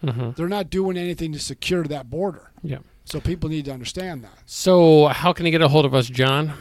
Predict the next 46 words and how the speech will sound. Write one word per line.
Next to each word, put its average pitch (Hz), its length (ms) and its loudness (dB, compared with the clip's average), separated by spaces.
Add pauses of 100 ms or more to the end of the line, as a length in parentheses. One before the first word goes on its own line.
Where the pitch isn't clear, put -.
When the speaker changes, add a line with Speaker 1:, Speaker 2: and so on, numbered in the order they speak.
(100)
Speaker 2:
You 190 80 -6
can 190 160 -8
get 254 160 -2
a 247 80 -2
hold 220 280 -2
of 143 120 -6
us 139 180 -10
by 143 160 -20
going 160 320 -6
to 170 120 -8
ubaldi 156 500 -6
reports 165 500 -6
at 135 140 -10
gmail 147 480 -10
dot 131 240 -12
com. 135 300 -12
That's 131 220 -12
ubaldi 139 440 -8
reports 143 480 -8
at 131 160 -12
gmail 131 480 -8
dot 117 240 -16
com. 120 320 -16 (440)
Check 151 220 -10
us 147 140 -8
out 151 180 -6
on 131 120 -10
Facebook, 156 600 -8
Twitter, 156 460 -6
Instagram, 147 1040 -12
and 135 280 -16
definitely 139 400 -12
TikTok. 139 680 -14
And 120 100 -14
I 117 60 -16
guess 139 260 -14
TikTok 151 520 -12
didn't 135 240 -12
block 160 360 -12
us 131 220 -16
'cause 123 140 -18
they 127 100 -14
blocked 147 400 -14
me 156 60 -10
Monday 147 420 -10
to, 131 140 -14